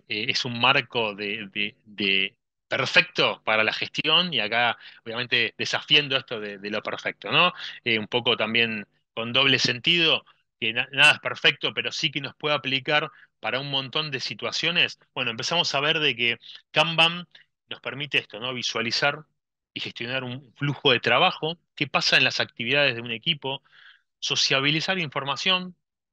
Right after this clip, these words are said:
¿sí? Que todos entendamos, eh, cómo está mi, mi, mi equipo, qué hace mi compañero o mi compañera, qué hace, qué hacemos en, en general,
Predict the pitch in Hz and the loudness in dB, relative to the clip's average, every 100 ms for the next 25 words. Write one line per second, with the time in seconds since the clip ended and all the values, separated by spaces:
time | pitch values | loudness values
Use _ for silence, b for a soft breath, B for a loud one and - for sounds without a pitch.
0 | _ - 139 135 120 - 165 - 123 120 | _ -12 -12 -6 -4 0 0 0 -4 -4
1 | 117 120 131 160 190 175 - - _ _ | -6 -4 0 2 4 2 -2 -8 _ _
2 | _ _ _ 110 110 107 - 196 143 - | _ _ _ 0 0 -4 -4 -4 -4 -4
3 | 165 131 143 117 113 117 110 107 - 160 | -4 -4 -8 -8 -8 -8 -8 -6 -4 -4
4 | 107 - 147 139 139 123 113 107 107 110 | -4 0 2 2 2 2 2 -2 -8 -4
5 | 110 135 156 143 117 107 107 110 131 147 | -4 0 0 2 0 -2 -6 -6 0 2
6 | 135 120 127 - 127 - 139 - 156 147 | 2 0 -4 -4 -6 -4 -4 -4 -6 -6
7 | - 120 123 107 - 113 113 147 147 143 | -6 -8 -8 -8 -4 -2 2 4 2 0